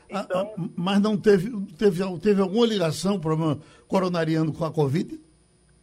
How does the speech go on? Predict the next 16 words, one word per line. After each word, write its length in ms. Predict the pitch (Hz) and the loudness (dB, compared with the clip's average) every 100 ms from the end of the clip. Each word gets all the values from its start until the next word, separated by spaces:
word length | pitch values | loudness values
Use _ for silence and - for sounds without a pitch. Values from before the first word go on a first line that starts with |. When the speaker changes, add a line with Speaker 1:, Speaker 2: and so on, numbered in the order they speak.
| _ _ - | _ _ -18
Speaker 1:
Difícil 460 | 233 - 233 233 | -16 -6 -6 -2
responder 560 | 233 226 233 190 175 175 175 | -2 -2 -6 -4 -4 -4 -6
a 80 | 170 | -8
você, 320 | 190 - 127 | -8 -8 -6
Geraldo, 360 | 123 107 107 127 | -4 -4 -6 -8
mas, 160 | 156 | -6
na 100 | 180 | -4
verdade, 380 | 190 185 196 196 - | -2 -2 -2 -4 -4
todo 340 | 233 240 247 247 | -2 -2 -2 -8
mundo 320 | 208 202 190 190 | -12 -14 -12 -14
que 160 | 185 | -16
tem 760 | 190 175 156 160 147 143 131 127 | -14 -10 -10 -12 -16 -16 -16 -16
covid 640 | - 156 - 147 160 165 175 | -6 -4 -4 -6 -6 -8 -12
de 100 | 170 | -6
uma 160 | 165 | -6
forma 400 | 151 143 131 131 | -2 -2 -2 -6